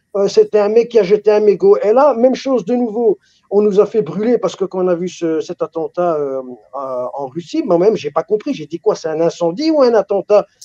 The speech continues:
Et en fait, ben, avec le recul, on a compris de nouveau qu'on s'était bien fait de nouveau, entre guillemets, bien fait avoir. Donc, ils ont mis cette termite qui a fait brûler, euh, cette, euh, cette, euh, cette, euh, ce théâtre vite fait, bien fait. Et ben, ils ont mis, euh, pour finir, ben, quelques, ils ont envoyé quelques imbéciles,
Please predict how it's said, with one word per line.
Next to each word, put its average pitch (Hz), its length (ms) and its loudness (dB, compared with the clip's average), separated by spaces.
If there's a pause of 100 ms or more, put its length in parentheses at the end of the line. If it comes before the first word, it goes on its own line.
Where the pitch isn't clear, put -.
(220)
Et 175 60 -4
en 175 80 0
fait, 226 260 -4
ben, 165 160 2
avec 160 240 -4
le 156 100 -8
recul, 165 340 -4
on 190 100 4
a 151 80 -4
compris 165 320 -10
de 160 100 -10
nouveau 202 260 -2
qu'on 147 220 -8
s'était - 280 -12
bien 156 180 -8
fait 165 100 -14
de 151 100 -14
nouveau, 151 180 -6
entre 180 260 -6
guillemets, 165 320 -2
bien 156 200 -8
fait - 140 -10
avoir. 139 380 -2 (360)
Donc, 185 200 0 (240)
ils 220 180 -2
ont 240 60 6
mis 240 120 4
cette 214 220 2
termite 220 380 2
qui 214 80 4
a - 20 -4
fait 208 140 0
brûler, 202 500 2 (340)
euh, 190 120 -2
cette, 185 340 -4
euh, 151 760 -2 (140)
cette, 185 300 -8
euh, 143 220 0
cette, - 240 -14 (100)
euh, 139 100 -4
ce - 140 -14
théâtre 156 480 -4
vite 175 220 -14
fait, 175 120 -2
bien 143 220 -4
fait. 269 240 0 (400)
Et 320 260 2
ben, 233 200 4
ils 226 160 0
ont 226 80 6
mis, 277 240 2
euh, 240 240 6
pour - 220 -10
finir, 220 460 0
ben, 202 200 2
quelques, 220 360 0
ils 196 140 -2
ont 196 60 2
envoyé 208 320 0
quelques 202 340 0
imbéciles, 185 540 -2